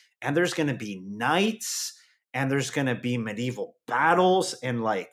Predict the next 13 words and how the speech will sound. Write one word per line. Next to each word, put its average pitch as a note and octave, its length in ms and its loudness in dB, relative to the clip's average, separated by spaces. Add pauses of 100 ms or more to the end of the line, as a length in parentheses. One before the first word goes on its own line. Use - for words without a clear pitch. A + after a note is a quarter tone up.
(120)
robot D#3+ 720 4 (280)
horses. F3+ 520 2
I E3+ 140 4
don't D3 280 0
know. G3+ 340 4 (280)
What F#3+ 380 4
wonderful F3+ 680 4
treats F#3+ 520 0
are D#3 140 6
in D3 100 0
store D#3+ 320 6
for C#3+ 160 -4
me?" G#2+ 280 -4